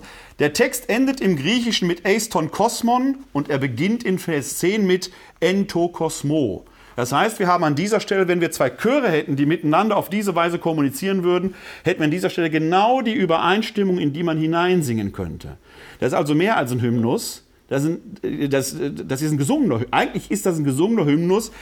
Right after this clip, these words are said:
Ich persönlich halte sogar nicht für ausgeschlossen, dass der ursprünglich für den gesanglichen Vortrag so konzipiert war.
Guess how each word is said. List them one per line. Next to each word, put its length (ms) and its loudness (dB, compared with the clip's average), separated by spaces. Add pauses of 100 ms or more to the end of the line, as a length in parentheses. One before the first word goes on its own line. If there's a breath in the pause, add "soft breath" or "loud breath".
(240 loud breath)
Ich 160 -2
persönlich 480 2
halte 220 0
sogar 140 0
nicht 120 -2
für 120 0
ausgeschlossen, 640 0
dass 200 -2
der 280 2 (240)
ursprünglich 500 -2
für 100 -6
den 120 -2
gesanglichen 420 -2
Vortrag 560 -2 (400 loud breath)
so 160 0
konzipiert 680 -4
war. 260 -6